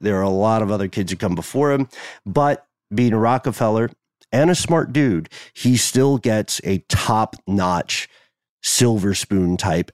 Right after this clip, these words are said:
education. The Buckley School, Phillips Exeter, goes to Harvard, where he graduated cum laude. Uh, but one of the,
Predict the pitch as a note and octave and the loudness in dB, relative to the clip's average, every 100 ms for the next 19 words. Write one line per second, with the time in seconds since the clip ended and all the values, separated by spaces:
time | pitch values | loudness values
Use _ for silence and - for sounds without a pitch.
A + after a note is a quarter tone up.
0 | - F#2 E2+ E2 F#2 D#2 - - G1+ - | -4 -2 -2 -2 -2 -2 -2 -6 -10 -8
1 | - G#2 - B2+ - A2+ G#2 - F#2+ D#2 | -2 -2 2 0 0 -2 0 -2 -2 -2
2 | G#1+ - - A2 G#2 - C3 - - D#2+ | -2 -6 0 0 0 0 -2 -2 -2 -2
3 | C#2+ A1+ - - _ - C#3+ A#2+ A#2+ - | -2 -6 -10 -18 _ 2 2 2 -2 0
4 | D3+ D#3 G2 - - - A2 A#2+ A2+ E3 | 2 2 0 -4 -8 -4 0 2 4 2
5 | G3 B2+ G2+ F2 F2+ - - C3+ A#2+ A2 | 2 0 0 -2 -6 -8 -2 2 4 2
6 | F#2+ A2+ A#2+ C#2+ G1+ - - - - A2+ | 2 0 0 -4 -14 -16 -20 -14 -2 0
7 | G#2 D3 B2 - B2+ C3 F3+ A3 C3+ D3+ | 2 0 -2 -4 -2 2 2 0 0 0
8 | B2+ | 0